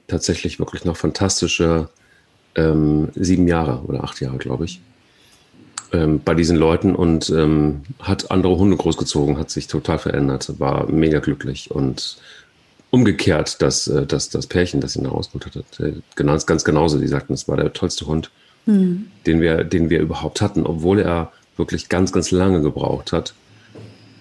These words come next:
Speaker 1: um, ähm, ja, um überhaupt mal Regungen zu zeigen, um auch Bindung aufzubauen. Ihm war eigentlich alles egal, hat eigentlich alles wegignoriert. Es war alles so,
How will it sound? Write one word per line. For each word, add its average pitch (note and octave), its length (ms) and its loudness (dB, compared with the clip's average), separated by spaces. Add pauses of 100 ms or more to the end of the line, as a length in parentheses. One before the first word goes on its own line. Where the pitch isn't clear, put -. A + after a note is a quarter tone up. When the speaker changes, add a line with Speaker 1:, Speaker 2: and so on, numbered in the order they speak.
Speaker 1:
um, D#2+ 360 2
ähm, D2 460 0 (140)
ja, D#2 140 0
um D2+ 260 0
überhaupt F2 600 0
mal D2 440 2
Regungen D2+ 480 2
zu C#2+ 100 -6
zeigen, - 400 -4
um - 300 0
auch - 160 -8
Bindung F2 320 2
aufzubauen. C#2+ 540 -2
Ihm D#2+ 180 2
war G#2 180 0
eigentlich E2 400 0
alles F2+ 240 2
egal, D2+ 520 0
hat D2 180 -8
eigentlich D2 360 -2
alles D#2 240 -2
wegignoriert. C2 680 -2
Es - 160 -8
war C#2 140 0
alles C#2 260 2
so, C#2 380 0